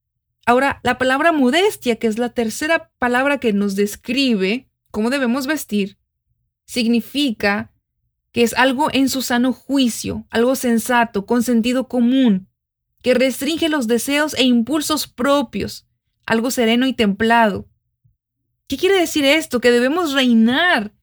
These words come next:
sobre nuestros impulsos, controlar las elecciones que hacemos con moderación y autocontrol. Y este pasaje de segunda de Timoteo dice al final, como corresponde a las mujeres que profesan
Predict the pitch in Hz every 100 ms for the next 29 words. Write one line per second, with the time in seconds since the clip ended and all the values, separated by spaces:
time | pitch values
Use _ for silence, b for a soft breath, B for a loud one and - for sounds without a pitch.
0 | _ - 254 254 247 - 226 233 208 208
1 | 277 349 320 214 202 - _ _ _ _
2 | - 254 254 254 262 302 320 269 - 262
3 | 262 - 226 - 311 311 226 - 226 208
4 | 214 208 208 - 269 302 294 269 269 _
5 | _ _ _ - 214 214 214 226 214 233
6 | 277 277 196 - _ _ _ _ _ _
7 | _ - 226 - 262 262 285 285 262 240
8 | 226 247 277 285 294 247 208 240 208 180
9 | 196 - _ 220 220 277 269 277 226 190
10 | 190 214 - _ _ _ _ _ _ _
11 | _ - 240 233 226 226 214 208 - -
12 | 294 349 320 202 196 202 - - 220 220
13 | 214 214 208 254 277 254 214 - - 214
14 | - 214 202 233 240 240 254 247 247